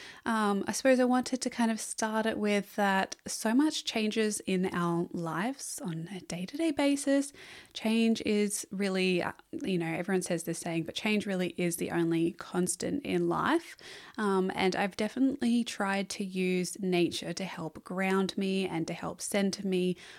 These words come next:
when I'm faced with a lot of change. And it has really helped me, uh, both physically and emotionally, that I'll chat through today. But I wanted to kind of start with a little bit of a background,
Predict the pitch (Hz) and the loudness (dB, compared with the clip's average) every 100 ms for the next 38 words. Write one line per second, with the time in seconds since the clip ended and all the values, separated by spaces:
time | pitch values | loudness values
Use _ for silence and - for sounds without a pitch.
0 | - 175 180 180 175 170 175 170 170 175 | -12 -2 2 6 6 6 2 0 -2 0
1 | 175 175 - 190 170 165 165 165 165 165 | 0 0 -6 0 0 0 -2 -2 -2 -4
2 | - - - - 175 170 170 175 - 185 | -4 -4 -4 -2 0 0 0 -4 -4 -2
3 | 202 - 190 170 - 185 170 175 175 - | -2 0 -2 -2 -4 2 4 4 2 -4
4 | - - - 160 156 233 277 - 262 277 | -20 -14 -6 -4 -2 -2 0 0 0 0
5 | - 262 220 214 208 - 175 165 175 - | 4 4 6 4 2 0 0 2 0 -2
6 | 175 160 165 220 254 202 180 - 175 175 | -2 -2 0 0 0 0 -2 -2 -2 -4
7 | - - - 214 190 185 - 180 175 180 | -4 -6 -4 -2 -2 -2 -4 -2 0 0
8 | 180 - - - - - 208 - 214 220 | -2 -4 -18 -20 -16 -4 -2 0 2 0
9 | 220 - 226 220 208 - 208 202 202 185 | 0 -4 -2 -2 -4 -2 0 2 0 2
10 | 190 190 185 190 180 170 170 170 151 165 | 0 0 0 0 0 -2 -2 -4 -4 -6
11 | - 214 214 214 214 208 202 | -2 0 4 4 4 2 -2